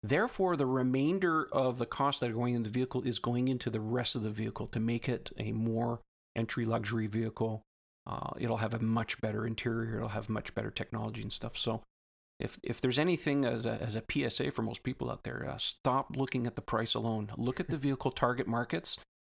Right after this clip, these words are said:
and go and compare the vehicles, uh, that way. So as far as, I mean, look, the Bolt's only available in sixty kilowatt hour battery pack. They're not gonna have an option for an upgrade, at least not for several years.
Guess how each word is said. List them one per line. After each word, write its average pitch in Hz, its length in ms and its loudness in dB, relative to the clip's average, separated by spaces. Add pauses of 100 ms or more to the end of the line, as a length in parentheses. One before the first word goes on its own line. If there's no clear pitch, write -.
(160)
and 117 440 0 (520)
go 123 560 2 (120)
and 117 200 0
compare 131 320 0
the 131 80 2
vehicles, 113 720 0
uh, 107 220 -4 (100)
that 113 300 -2
way. - 160 -6 (720)
So 120 400 4
as 123 120 0
far 147 180 6
as, 131 60 0 (120)
I 139 220 2
mean, 135 180 6
look, 175 140 2
the 131 160 2
Bolt's 156 320 2
only 143 140 4
available 139 280 2
in 123 40 2
sixty - 320 -2
kilowatt 113 400 0
hour 113 120 0
battery 139 300 -4
pack. - 220 -6
They're 117 120 0
not 170 120 0
gonna 147 120 -2
have 117 140 -2
an 110 60 -4
option 107 320 -2
for - 180 -6
an 98 80 -4
upgrade, 127 400 -6 (180)
at 117 120 4
least 131 200 4
not 117 220 2
for 113 80 -2
several 110 320 -2
years. 113 480 -2